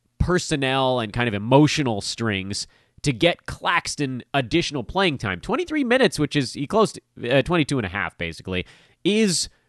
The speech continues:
really close to enough for Claxton.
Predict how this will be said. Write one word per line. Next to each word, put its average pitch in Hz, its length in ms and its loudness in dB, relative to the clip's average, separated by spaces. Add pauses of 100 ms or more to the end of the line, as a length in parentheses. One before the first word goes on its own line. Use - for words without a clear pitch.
(140)
really 208 560 6
close 156 320 4
to 123 140 0
enough 104 460 -4 (1400)
for 156 240 2
Claxton. 107 580 0